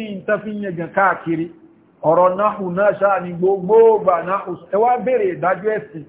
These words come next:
tó kéré lọ́wọ́ rẹ̀, yóò mọ̀ sọ̀sọ̀kúsọ kó mọ́. Torí pé gbogbo ohun tó ń lo àsìkò ẹ̀ fún náhù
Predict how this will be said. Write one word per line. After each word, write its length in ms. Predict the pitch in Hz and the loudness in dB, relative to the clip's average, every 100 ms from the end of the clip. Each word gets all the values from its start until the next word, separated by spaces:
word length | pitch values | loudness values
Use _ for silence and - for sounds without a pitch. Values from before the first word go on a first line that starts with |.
| _ | _
tó 100 | 175 | -8
kéré 280 | 180 190 190 | -2 2 4
lọ́wọ́ 360 | 190 190 185 170 | 2 0 2 2
rẹ̀, 100 | 147 - | 0 -8
yóò 140 | 202 | -10
mọ̀ 120 | 190 147 | -8 -10
sọ̀sọ̀kúsọ 500 | 151 156 190 - 151 | -10 -10 -10 -10 -10
kó 120 | 165 | -6
mọ́. 180 | 180 196 - - - _ _ _ _ _ _ _ _ _ _ | -6 -6 -8 -16 -20 _ _ _ _ _ _ _ _ _ _
Torí 140 | 196 208 | 0 0
pé 100 | 233 | 0
gbogbo 360 | 208 214 170 202 | 2 0 2 -2
ohun 140 | 202 | 0
tó 80 | 208 | -2
ń 60 | 214 | 0
lo 80 | 196 | 2
àsìkò 420 | 185 165 170 - | 2 0 -8 0
ẹ̀ 140 | 196 175 | 4 4
fún 180 | 170 185 | 2 -8
náhù 260 | 180 196 196 | -4 -4 -4